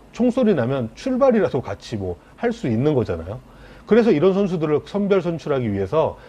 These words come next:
각 나라에서 지역 예선을 거쳐 국가가 이 사람이 국가대항전에 나갈 만한 실력이 되는지 검증을 해서 대회에 출전을 시키는 거잖아요. 그 정도는 돼야 혹여나 국제대회에 나가서 메달은 못 따더라도 자국에 다시 돌아와서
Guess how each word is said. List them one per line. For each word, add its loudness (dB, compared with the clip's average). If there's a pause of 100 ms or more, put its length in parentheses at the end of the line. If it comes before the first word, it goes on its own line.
(280)
각 0
나라에서 2
지역 0
예선을 -2
거쳐 -4
국가가 -2
이 -2
사람이 -2
국가대항전에 -2
나갈 0
만한 -2 (320)
실력이 2
되는지 -4 (400)
검증을 0
해서 0
대회에 -4
출전을 -6
시키는 -4
거잖아요. -4 (560)
그 4
정도는 4
돼야 0
혹여나 0
국제대회에 2
나가서 0 (200)
메달은 2
못 -2
따더라도 -4 (340)
자국에 2
다시 -8
돌아와서 0